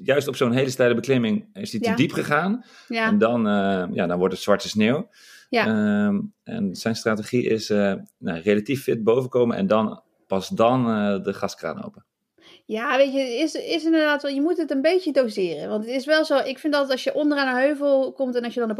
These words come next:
Speaker 2: boven kijkt en als je denkt, "Och, het is een steile heuvel, ik ben al zo kapot," dan gaat het waarschijnlijk ook niet goed en dan slof je naar boven en dan verlies je alsnog energie. Dus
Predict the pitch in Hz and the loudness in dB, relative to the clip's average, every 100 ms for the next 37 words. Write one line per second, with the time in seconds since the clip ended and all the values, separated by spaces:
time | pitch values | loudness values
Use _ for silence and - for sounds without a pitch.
0 | 247 269 254 226 226 208 220 214 214 208 | 2 2 0 -2 -2 -6 -4 -4 -4 -10
1 | - - - _ - 262 208 - 214 - | -20 -20 -20 _ 2 2 2 -6 -8 0
2 | 247 220 214 220 208 214 196 220 226 220 | 2 4 6 4 2 -2 2 2 2 0
3 | 208 214 208 202 165 208 208 - - - | 0 0 0 -2 -4 -6 -6 -8 -12 -4
4 | 233 220 220 220 208 208 208 226 208 202 | -2 -2 -2 -2 0 -2 -2 -4 -4 -4
5 | - 226 220 214 208 214 214 214 202 202 | -2 -2 0 -2 4 4 4 2 0 -2
6 | 196 196 - 220 202 - 208 233 233 220 | -6 -8 -8 -6 -4 -4 -2 -2 0 -2
7 | 220 226 262 - - | -2 -2 -2 -4 -14